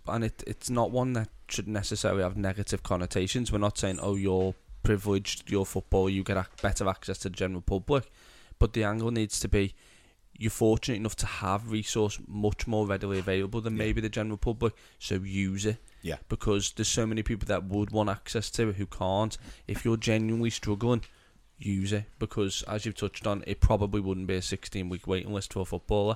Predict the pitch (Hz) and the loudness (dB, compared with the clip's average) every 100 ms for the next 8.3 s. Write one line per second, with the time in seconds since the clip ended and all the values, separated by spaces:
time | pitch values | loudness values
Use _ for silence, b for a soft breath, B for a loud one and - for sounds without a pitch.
0 | B 98 82 - 101 101 - 117 101 98 | B -8 -6 -4 -2 -2 -2 -2 0 0
1 | 98 85 104 104 101 113 113 123 B - | 0 -2 0 2 2 0 0 0 B 0
2 | 110 135 120 135 135 120 101 104 104 123 | 2 4 4 6 6 6 2 4 2 2
3 | 123 - 120 117 117 - 104 104 117 104 | 0 -2 -2 -2 -2 -2 -6 -6 -4 -2
4 | 104 104 104 104 107 98 92 92 107 - | -2 -2 -2 -2 -4 -4 -4 -4 -4 2
5 | - 123 131 110 110 107 - 143 104 - | 4 6 2 0 0 0 -2 -4 -4 -6
6 | - 117 113 123 - 107 160 120 - 104 | 0 4 6 4 0 -2 0 -2 -4 -6
7 | 104 - 104 98 107 101 104 117 - 117 | -4 0 2 2 0 -2 -2 -2 2 2
8 | 117 107 | 2 -2